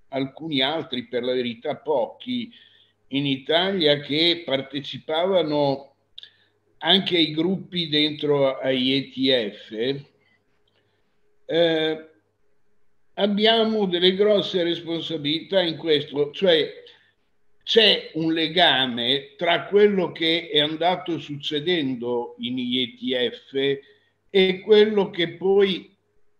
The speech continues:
è, è, dopo è diventato anche, eh, l'I G F. In, in E T F, voglio dire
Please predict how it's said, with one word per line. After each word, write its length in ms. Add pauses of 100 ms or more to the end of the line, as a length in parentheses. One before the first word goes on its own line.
(260)
è, 280
è, 560
dopo 880
è 260
diventato 960
anche, 720 (1600)
eh, 460
l'I 200
G 380
F. 140
In, 460
in 360
E 140
T 440
F, 560
voglio 300
dire 540